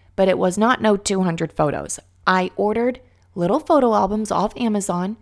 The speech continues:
for twelve dollars. So I had twelve students.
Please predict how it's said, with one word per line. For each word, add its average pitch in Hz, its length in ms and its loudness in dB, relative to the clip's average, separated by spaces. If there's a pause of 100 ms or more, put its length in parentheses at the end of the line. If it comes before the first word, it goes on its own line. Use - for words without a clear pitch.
(520)
for 196 160 -8
twelve 170 320 0
dollars. 226 560 0
So 190 160 -4
I 180 40 2
had 165 120 -6
twelve 196 240 0
students. 233 560 -4